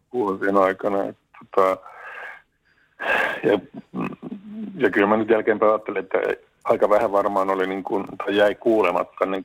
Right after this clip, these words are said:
kuin ihmisten, tai kaikki, mitä ihmisten elämässä voi niin kuin tapahtua. Mut tota, no kyllä, tietysti, että eniten tietysti niin kuin järkytti tämmöiset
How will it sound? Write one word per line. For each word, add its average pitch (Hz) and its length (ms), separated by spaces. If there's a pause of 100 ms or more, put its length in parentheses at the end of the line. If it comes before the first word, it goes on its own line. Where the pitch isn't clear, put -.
kuin 98 360 (220)
ihmisten, 95 640 (1200)
tai 107 100
kaikki, 101 360
mitä 101 180
ihmisten 101 360
elämässä 95 380
voi 95 120
niin 95 80
kuin 98 120
tapahtua. - 760 (680)
Mut 107 240
tota, 113 380 (1900)
no 139 80
kyllä, 147 280
tietysti, 113 340 (140)
että 143 220 (380)
eniten 120 400
tietysti 127 300
niin 120 100
kuin 113 120
järkytti 113 460
tämmöiset 98 400